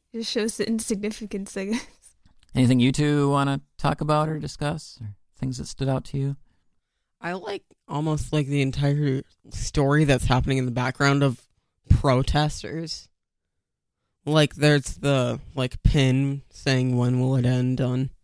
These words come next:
Speaker 2: Mm-hmm.
Speaker 3: Sylvia. And some of the crew members are wearing a shirt that says, "Love him, protect him."
Speaker 2: I mean, 'cause they work for the show, they wanna, they wanna keep him from finding out.
Speaker 3: Yeah.
Speaker 1: So you're saying that the love him, protect him show is contradictory to what they're actually doing?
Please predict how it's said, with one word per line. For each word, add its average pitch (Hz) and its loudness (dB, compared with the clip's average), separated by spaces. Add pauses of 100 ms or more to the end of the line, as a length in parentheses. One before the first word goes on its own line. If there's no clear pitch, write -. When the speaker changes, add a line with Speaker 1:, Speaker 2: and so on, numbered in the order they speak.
(100)
Speaker 2:
Mm-hmm. 123 4
Speaker 3:
Sylvia. 123 2 (540)
And 147 4
some 151 4
of 147 4
the 139 2
crew 143 0
members 139 2
are 131 4
wearing 123 0
a 127 2
shirt 135 2
that 131 2
says, 131 -2
"Love 127 2
him, 135 4
protect 131 0
him." 135 2 (400)
Speaker 2:
I - -2
mean, 123 4
'cause 123 2
they 127 2
work 127 2
for 95 -2
the 87 -4
show, 110 0
they 92 -4
wanna, 87 -8 (180)
they 113 0
wanna 95 -4
keep 165 -2
him 98 0
from 85 -8 (140)
finding 87 -4
out. 80 -12 (300)
Speaker 3:
Yeah. 156 2 (420)
Speaker 1:
So - -4
you're 214 0
saying 220 0
that 196 -2
the 226 -2
love 214 0
him, 214 -4
protect - -8
him 220 -2
show 208 2
is 208 0
contradictory 190 0
to 196 -2
what 196 0
they're 185 2
actually 190 0
doing? 190 -2